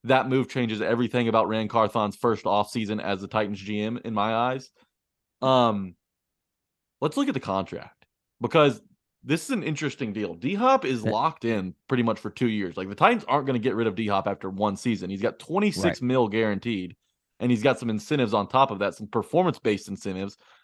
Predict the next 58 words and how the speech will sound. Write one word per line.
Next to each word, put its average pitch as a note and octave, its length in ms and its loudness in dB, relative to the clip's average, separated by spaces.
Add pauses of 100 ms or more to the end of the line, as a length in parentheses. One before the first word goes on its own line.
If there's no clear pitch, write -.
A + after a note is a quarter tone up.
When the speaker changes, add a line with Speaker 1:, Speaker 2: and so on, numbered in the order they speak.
(120)
Speaker 1:
I A#2 80 4
looked D3 280 4
at G2 200 2
'em. G2 160 -4 (240)
It's - 80 -20
like B2+ 100 0
a G#2+ 60 -2
thousand C3+ 540 4
receiving C3 480 -2
yards. B2 460 8
You, A#2 60 -4
you A#2 220 -4
gotta B2+ 200 4
hit C3 240 0 (120)
a, G#2+ 180 -2 (180)
a G#2+ 60 -6
high C#3 240 6
mark C3+ 340 6
in A2+ 160 -4
touchdown C3 460 0
catches, B2+ 320 0
a G#2 80 2
high A#2 160 4
mark B2 260 2
in A#2+ 100 -4
receptions. A#2 600 -2 (380)
So D3+ 140 4
Speaker 2:
Which G#3 100 6
Speaker 1:
it's, - 180 0
you C#3+ 80 -4
know, B2+ 140 0
Speaker 2:
should, B3+ 180 2
Speaker 1:
it's - 120 -6
fueling G3+ 200 4
Speaker 2:
should C#4 140 10
Speaker 1:
his C4+ 40 4
Speaker 2:
not B3+ 160 8
be, A#3 140 8
Speaker 1:
fire. C#3 240 -2 (420)
Speaker 2:
should - 280 8
not A#3+ 240 6
be A3 160 8
out F3+ 160 12
of G#3 100 8
the D4 80 2
question. C#3+ 560 8 (400)
It E3+ 140 10
should G#3 180 10
not G3+ 140 6
be G#3 100 8
out F#3+ 80 10
of G3 60 8
the G3+ 60 8
question E3 400 6
in D#3+ 100 2
the D#3 80 2
sense C3+ 300 0
that C3+ 260 4